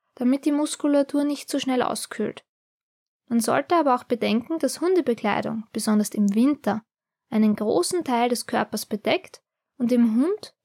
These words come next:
dadurch in seiner Körpersprache natürlich beeinflusst. Es kann leichter zu Kommunikationsmissverständnissen zwischen mehreren Hunden kommen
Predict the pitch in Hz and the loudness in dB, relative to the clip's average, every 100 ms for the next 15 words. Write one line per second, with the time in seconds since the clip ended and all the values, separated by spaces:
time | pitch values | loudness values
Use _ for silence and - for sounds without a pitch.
0 | - 233 262 339 - 262 262 254 285 - | -8 -4 0 0 0 -2 0 -2 -2 -2
1 | 285 294 311 - 226 208 - 262 254 - | 0 0 0 -2 -2 -2 0 0 0 0
2 | 254 247 - - 208 220 - - - - | -2 -2 -2 0 2 2 0 -8 -10 -16
3 | _ _ _ _ - - 226 226 214 - | _ _ _ _ -12 -4 0 2 2 0
4 | - 330 - 285 254 240 240 226 226 - | -2 -4 -4 -6 0 2 2 2 -4 -4
5 | - 226 - 330 - 359 330 294 294 - | -4 -4 -2 -2 -2 -2 0 -2 -2 -6
6 | 330 320 339 339 - 262 - 240 - - | -8 -6 -8 -8 -4 -4 0 -2 -2 -2
7 | 220 208 254 247 220 220 220 214 - 220 | 0 0 0 2 4 4 2 0 -2 -2
8 | 269 | -2